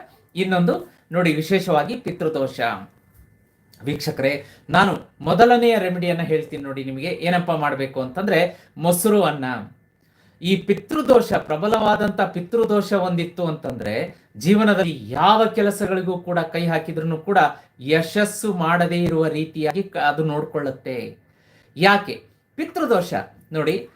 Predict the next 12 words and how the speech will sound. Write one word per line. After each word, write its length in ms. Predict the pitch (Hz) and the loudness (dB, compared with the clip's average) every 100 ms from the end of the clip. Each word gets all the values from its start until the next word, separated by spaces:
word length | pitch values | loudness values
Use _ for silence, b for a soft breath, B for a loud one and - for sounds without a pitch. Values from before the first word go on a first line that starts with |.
| _ _ | _ _
ಪಿತೃಗಳು 440 | 254 262 269 175 - | -4 0 2 2 -2
ಎಲ್ಲರೂ 420 | 156 202 247 320 | 0 4 4 4
ಮಾಡುವಂತಹ 680 | 277 247 240 226 208 196 160 | 4 6 6 4 0 -2 -2
ಸಾಮಾನ್ಯವಾದ 840 | - 156 156 208 240 240 226 208 190 | -4 -6 -4 -2 0 2 2 2 0
ತಪ್ಪೇನು 480 | 190 175 185 175 | -2 -4 -4 -4
ಅಂದ್ರೆ 180 | 156 131 | -4 -6
ಸುಮಾರು 380 | 131 233 294 262 | -6 0 4 4
ಜನ, 220 | 185 127 - _ 139 | 2 -4 -6 _ -4
ಎಲ್ಲರೂ 300 | 160 175 180 | 0 2 2
ಅಂತ 180 | 170 | 0
ಹೇಳಲ್ಲ, 320 | 160 147 180 359 | -4 -4 -2 -2
ಸಾಮಾನ್ಯವಾಗಿ 720 | 247 196 196 185 208 262 247 | 0 0 2 0 0 -2 -6